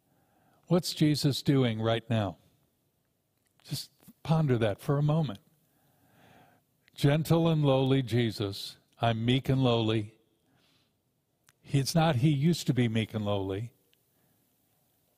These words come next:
He is meek and lowly. "Come to me, all you who labor and are heavy laden, I'll give you rest for your souls, for I'm meek and lowly."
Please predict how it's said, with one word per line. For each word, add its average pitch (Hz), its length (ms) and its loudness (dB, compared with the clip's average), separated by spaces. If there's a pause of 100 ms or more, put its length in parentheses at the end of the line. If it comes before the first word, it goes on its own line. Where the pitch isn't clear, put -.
(340)
He 131 260 -2
is 135 460 0
meek 110 280 -2
and 104 120 -6
lowly. 98 520 -6 (760)
"Come 143 240 0
to 143 140 0
me, 131 180 2
all 120 320 2
you 117 240 0
who 110 160 -2
labor 110 460 0
and 101 80 -8
are 95 100 -10
heavy 113 300 -2
laden, 113 340 -2
I'll 107 120 -2
give 113 280 -2
you 117 180 -2
rest 104 440 -4
for - 160 -8
your 110 100 -4
souls, 147 420 -2
for 123 220 -4
I'm 120 240 -2
meek 127 240 -2
and 120 140 -2
lowly." 117 500 -4